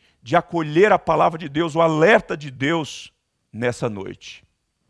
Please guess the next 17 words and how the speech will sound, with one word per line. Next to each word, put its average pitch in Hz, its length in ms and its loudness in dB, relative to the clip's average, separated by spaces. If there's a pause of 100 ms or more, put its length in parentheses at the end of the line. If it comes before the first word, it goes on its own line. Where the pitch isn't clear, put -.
(340)
Nós 151 180 2
já 165 80 -4
destacamos 160 760 -6
duas 226 400 -2
preciosas 131 760 -4
verdades 110 540 -2
nesse 101 260 -10
texto. - 480 -14 (540)
A 127 100 -4
primeira 165 640 2 (360)
versa 147 360 2
sobre 156 440 -6
confiança. 156 840 -4 (600)
A 135 100 2
segunda 190 560 -2
versa 170 340 2
sobre 180 560 -4